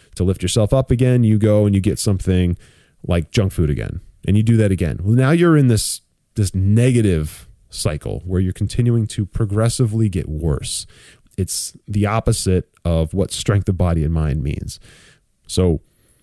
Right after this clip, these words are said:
understanding that there are so many people in that situation, I also understand how many of them truly do not want to be there, and that all of the, all they're missing is a little bit of education,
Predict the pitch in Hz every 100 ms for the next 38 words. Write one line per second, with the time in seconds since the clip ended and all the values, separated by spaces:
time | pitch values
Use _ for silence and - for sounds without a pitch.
0 | _ _ _ _ _ 127 131 - - 131
1 | 123 113 104 90 - 90 85 - 110 101
2 | - 101 - - 117 120 110 76 - 87
3 | 87 82 71 - 78 76 - - _ _
4 | _ - 110 131 143 127 90 101 92 -
5 | 95 90 - 104 107 104 95 87 87 80
6 | 82 - - 147 147 120 95 101 95 80
7 | 90 80 90 110 120 135 - _ _ _
8 | _ - _ 107 101 98 - 120 135 156
9 | 139 113 - 120 139 139 117 113 85 85
10 | 82 78 73 92 107 107 104 87 85 80
11 | 80 76 71 73